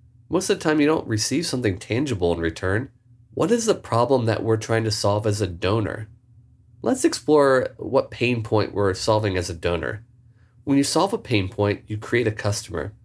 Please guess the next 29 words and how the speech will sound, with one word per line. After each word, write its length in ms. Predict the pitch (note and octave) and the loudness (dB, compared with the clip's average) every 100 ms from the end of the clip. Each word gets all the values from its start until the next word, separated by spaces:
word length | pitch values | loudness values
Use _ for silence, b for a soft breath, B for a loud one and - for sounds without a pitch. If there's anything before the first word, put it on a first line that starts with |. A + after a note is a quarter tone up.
| _ _ | _ _
For 120 | - | -6
the 100 | A#2+ | 0
nonprofit, 800 | B2 B2+ D3+ - A2 G2 G2+ - | 4 4 2 0 0 2 0 -2
fulfilling 560 | - A#2 - E3+ E3 A2 | -6 -4 2 4 4 2
this 200 | G2+ - | 0 0
need 420 | G2+ G#2+ B2+ C#3+ _ _ _ _ | 0 0 0 -6 _ _ _ _
creates 380 | - A#2 C3 - | -4 0 0 0
a 20 | |
donor. 560 | G#2 F2 F#2+ F2 - G#2+ _ _ _ _ - | -6 -2 -2 -2 -6 -12 _ _ _ _ -6
People 320 | G3 A#3+ E3+ | -2 0 0
give 320 | A2 A#2 A2+ | 4 4 4
for 100 | A2 | 0
many 380 | G2+ G2+ A2 A2 | 2 0 2 2
reasons, 480 | G2+ F#2 E2+ D#2+ - | 0 0 -4 -8 -8
so 100 | A2+ | -2
let's 200 | F3 F3 | 0 0
explore 360 | - - B2+ | -6 0 2
a 60 | G#2+ | 2
few 240 | A2 A2+ | 0 0
of 60 | G2+ | 2
those. 380 | F2+ D2+ - - b b b b - | 2 0 -4 -12 b b b b -4
When 160 | A2+ | 0
we 140 | B2 D3+ | 2 2
hit 260 | C3 C#3+ | 2 0
the 80 | A#2 | 2
reason 400 | A2 A#2 B2 B2 | 2 2 0 2
why 100 | A2+ | 2
people 320 | A2 B2 B2+ | 0 -2 -2
give, 420 | G2+ F#2+ F#2+ A#2 | -2 2 2 2